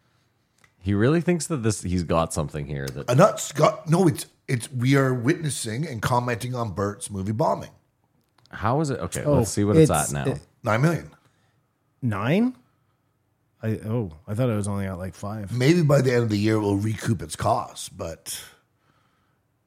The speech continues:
Speaker 2: something has to happen. It needs a,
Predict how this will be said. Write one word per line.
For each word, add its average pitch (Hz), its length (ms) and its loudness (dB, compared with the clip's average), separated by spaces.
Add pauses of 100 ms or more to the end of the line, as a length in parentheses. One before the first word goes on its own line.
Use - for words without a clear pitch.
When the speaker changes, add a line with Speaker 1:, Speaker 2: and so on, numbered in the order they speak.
(840)
Speaker 2:
something 165 580 -2
has 131 260 2
to 120 60 -4
happen. 104 360 4
It 143 220 -4
needs 147 300 6
a, 87 640 2